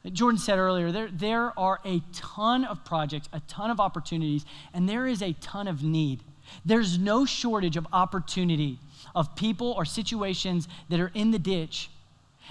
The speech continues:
And we can either pass by and assume someone else could take care of it, or we could love where we live by leaving it better than we found it.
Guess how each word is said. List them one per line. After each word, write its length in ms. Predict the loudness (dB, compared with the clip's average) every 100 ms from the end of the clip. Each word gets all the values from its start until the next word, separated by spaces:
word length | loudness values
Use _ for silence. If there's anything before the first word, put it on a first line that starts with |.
| 0
And 160 | 2
we 80 | 4
can 180 | 4 0
either 480 | 4 6 6 2 0 -8 -6
pass 400 | 2 4 4 2
by 540 | 4 6 6 4 -2 -6 -12 -20 -10 0
and 100 | 2
assume 380 | 2 4 4
someone 340 | 4 2 4 4
else 220 | 2 0
could 180 | -6 -4
take 220 | -4 -4
care 240 | -2 2
of 100 | 2
it, 140 | 2 -4 -8 -2
or 180 | 2
we 140 | 4 4
could 180 | 4 4
love 260 | 6 6
where 100 | 2
we 120 | 2
live 320 | 2 2 2 2
by 140 | 2
leaving 480 | 4 2 0 -2 -4
it 220 | -4 -2
better 300 | 0 0 -2
than 140 | -2
we 100 | -2
found 380 | -4 -6 -8
it. 60 | -8